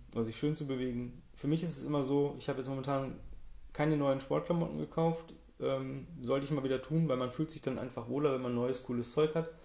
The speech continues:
Auch wenn es nur mal ein T-Shirt ist oder eine kurze Hose oder sowas, ähm, du läufst ja, gehst ja auch nicht irgendwie wie Assi irgendwo hin, wenn du eingeladen bist, ne? Also von daher,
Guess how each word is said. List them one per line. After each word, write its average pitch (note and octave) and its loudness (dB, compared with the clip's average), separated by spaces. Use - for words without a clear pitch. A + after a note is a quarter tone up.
Auch B2 -4
wenn E3 6
es E3 2
nur F3+ 2
mal D3+ 6
ein C3+ 0
T-Shirt E3+ 2
ist - -2
oder B2+ -2
eine B2+ -2
kurze C#3 -2
Hose D3 4
oder C3 2
sowas, B2 0
ähm, B2 -2
du B2+ -4
läufst C#3 2
ja, - 4
gehst C3+ 0
ja B2 2
auch B2+ 2
nicht B2+ -2
irgendwie B2 -2
wie A#2+ -2
Assi B2 0
irgendwo B2 0
hin, B2 -4
wenn A#2+ 0
du A#2 -2
eingeladen A2+ 2
bist, A2 -6
ne? C3 -2
Also A2+ -6
von A#2+ -6
daher, B2 -2